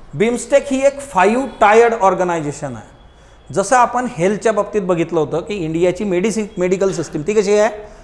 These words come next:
Three tier आहे, Primary, secondary and tertiary. तशी इथं five tier system आहे. Five tier सिस्टममध्ये काय असतं? सगळ्यात पहिली शिखर परिषद, समिट. हे इथं कोण येतं?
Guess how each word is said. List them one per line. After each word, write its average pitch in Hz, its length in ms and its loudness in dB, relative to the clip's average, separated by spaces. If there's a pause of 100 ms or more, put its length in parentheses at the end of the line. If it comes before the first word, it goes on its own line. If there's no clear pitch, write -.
(340)
Three 240 220 4
tier 185 400 4
आहे, 120 240 -2 (960)
Primary, 180 420 2
secondary 170 480 2
and 185 220 2 (380)
tertiary. 170 440 4 (520)
तशी 208 280 0
इथं 262 180 2
five 196 420 4
tier 185 300 6
system 143 420 -8
आहे. 120 160 -14
Five 185 200 4
tier 226 180 4
सिस्टममध्ये 208 520 -2
काय 185 160 0
असतं? - 260 -8 (420)
सगळ्यात 208 260 2
पहिली 226 320 -2
शिखर 196 340 0
परिषद, 165 420 -2
समिट. 160 380 -4
हे 180 120 -6 (100)
इथं 175 260 -6
कोण 202 180 -4
येतं? 165 260 -2